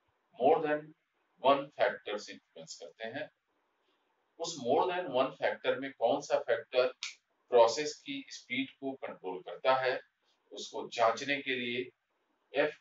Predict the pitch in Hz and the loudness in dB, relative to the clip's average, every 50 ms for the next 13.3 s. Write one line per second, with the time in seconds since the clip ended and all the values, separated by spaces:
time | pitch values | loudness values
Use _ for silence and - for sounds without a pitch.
0 | _ - - - 110 107 - - 92 98 98 - - 107 117 123 123 127 127 - | _ 0 0 0 0 0 -4 -4 -4 -4 -4 -4 -4 -4 -4 -4 -4 -6 -10 -14
1 | _ _ _ _ _ _ - 104 104 - - _ - 123 123 131 135 131 127 - | _ _ _ _ _ _ -14 -14 -14 -14 -16 _ -8 -6 -4 -4 -4 -4 -4 -4
2 | - 117 113 110 104 101 101 98 98 95 - - 120 123 98 101 - - _ _ | -2 -2 -2 -2 -4 -2 2 4 4 4 2 0 -2 -4 -4 -4 -8 -12 _ _
3 | _ - - _ _ - 98 95 - - - 135 127 110 107 101 98 95 92 - | _ -20 -20 _ _ -4 -2 -2 -2 -2 -2 -2 -2 -2 0 2 2 2 2 0
4 | 90 85 85 85 85 - _ _ _ - 92 - - 92 92 92 92 - 156 151 | 0 -2 -2 -2 -4 -10 _ _ _ -20 -20 -12 -8 -8 -8 -8 -4 -2 -2 -2
5 | - - 98 101 98 98 95 - - 80 87 85 - - _ _ _ _ - - | -2 -4 -2 2 2 2 2 2 -2 -6 -6 -8 -10 -14 _ _ _ _ -8 -8
6 | - - - - 92 92 90 - - 80 - - - 90 85 - 82 - - 131 | -8 -8 -8 -10 -10 -10 -10 -12 -12 -12 -14 -14 -16 -16 -12 -8 -4 -2 -2 -2
7 | 131 120 95 82 82 80 78 - _ _ _ _ _ - - - - - - 107 | -4 -4 -8 -8 -8 -8 -10 -14 _ _ _ _ _ -10 -2 0 2 4 4 4
8 | 107 107 107 92 - - - 87 87 87 85 - - _ _ _ 95 98 104 104 | 4 2 2 0 -2 -4 -2 0 2 2 0 0 -6 _ _ _ -8 -6 -6 -6
9 | 101 104 104 101 101 101 _ _ - 123 - - _ - - _ _ _ _ _ | -6 -8 -10 -10 -10 -12 _ _ -14 -14 -14 -16 _ -20 -20 _ _ _ _ _
10 | _ _ _ _ _ _ _ _ _ _ _ _ _ _ _ _ _ _ _ - | _ _ _ _ _ _ _ _ _ _ _ _ _ _ _ _ _ _ _ -4
11 | 226 220 - - 165 143 131 127 - - 123 - - - _ _ _ _ _ _ | -4 -4 -2 0 2 2 2 2 0 0 0 0 -2 -4 _ _ _ _ _ _
12 | _ - 135 147 156 160 165 160 - - 107 104 101 104 113 110 107 110 113 - | _ 0 2 4 4 4 2 0 -4 -8 -8 -8 -6 -8 -10 -10 -2 0 0 0
13 | - - 80 80 82 | 0 -2 -2 -2 -2